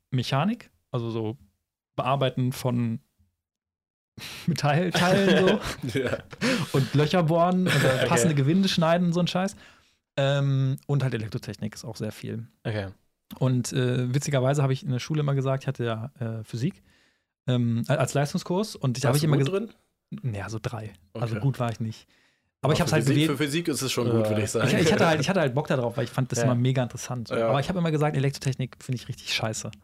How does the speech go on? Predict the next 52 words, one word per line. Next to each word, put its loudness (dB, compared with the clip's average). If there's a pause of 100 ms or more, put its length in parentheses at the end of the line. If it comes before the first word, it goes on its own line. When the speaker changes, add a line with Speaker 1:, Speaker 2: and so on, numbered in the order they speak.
(120)
Speaker 3:
Okay. -2 (200)
Speaker 1:
Und 6
jetzt, 4
das 2
ist 2
so 2
ein 2
Ding, 2
was 2
sich -2
durch 2
mein 0
Leben 0
durchzieht, -4
weil 0
dann 2
habe 2
ich, -2
äh, -4
halt -4
eine -2
Ausbildung 0
gemacht, 0
ähm, -2 (160)
äh, 0
als -4
Mechatroniker. 0 (340)
Da -2
habe -2
ich -4
auch 0
mal 2
gesagt, -2
so, -4
„Ja, -6
Elektrotechnik -12
weiß -14
ich -20
nicht.“ -8
So, 0
dann 2
habe 2
ich -10
im 0
Endeffekt -2
ein 0
Studium -2
jetzt -6
in 0
Elektrotechnik -6
Speaker 3:
Ja. 2
Speaker 1:
gemacht. 0